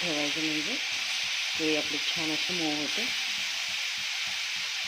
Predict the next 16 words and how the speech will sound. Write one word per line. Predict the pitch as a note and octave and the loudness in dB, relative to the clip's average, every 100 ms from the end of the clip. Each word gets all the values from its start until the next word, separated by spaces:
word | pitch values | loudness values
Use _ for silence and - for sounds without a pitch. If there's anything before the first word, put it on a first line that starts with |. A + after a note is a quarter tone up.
| - - - - - - - - - - - - - - - F#3 | -2 -2 0 0 0 0 0 0 0 0 0 0 2 2 2 2
आता | F3+ F3+ | 4 4
केळी | - G3 F#3+ F#3 | 4 4 4 4
छान | F#3 F#3 | 4 4
असं | F#3 - A3+ C4+ - - - - - - F#3 | 4 4 4 2 2 0 0 0 0 2 2
व्यवस्थित | F3 F3+ - G3+ | 2 2 0 0
असं | G3+ G3 - | 0 0 0
परतून | F3 D#3+ F3+ | 2 2 2
घ्यायचं | F3+ F3+ E3+ F3 | 2 2 2 0
तुपावर. | D#3 D#3 D#3 G3 - - - - - - - - - - - - | 0 2 2 2 2 2 2 2 2 2 2 2 2 2 2 2
छान | - F3 E3+ | 2 2 2
अशी | E3 D#3+ E3+ | 2 2 2
मऊ | E3+ E3 D#3+ E3 - - - - - - - - - - - - - - - - - | 2 2 2 2 2 0 0 0 0 0 0 0 0 0 2 2 4 4 4 2 0
केळी | F3+ E3+ D#3+ | 0 2 2
आपली | D#3 - C#4+ - - - - - - - - - - - - - - - - - - - - - | 4 4 2 0 0 0 0 2 2 2 2 2 2 2 2 2 2 2 2 2 2 2 2 2
छान | F#3+ | 0
अशी | E3+ E3+ | 2 2